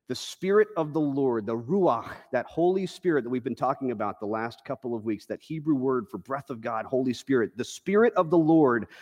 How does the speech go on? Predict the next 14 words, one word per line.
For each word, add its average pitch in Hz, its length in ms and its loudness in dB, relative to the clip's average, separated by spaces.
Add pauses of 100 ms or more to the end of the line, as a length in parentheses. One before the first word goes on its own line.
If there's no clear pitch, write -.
(160)
began 147 340 4
to 139 120 -8
stir 185 480 0
in 120 200 2
him. 80 480 -10 (1300)
Spirit 156 400 0
of 147 80 -4
the 156 80 -2
Lord 123 240 0
began 113 300 -2
to 110 60 -8
stir 120 340 -2
in 87 180 -6
him 78 480 -12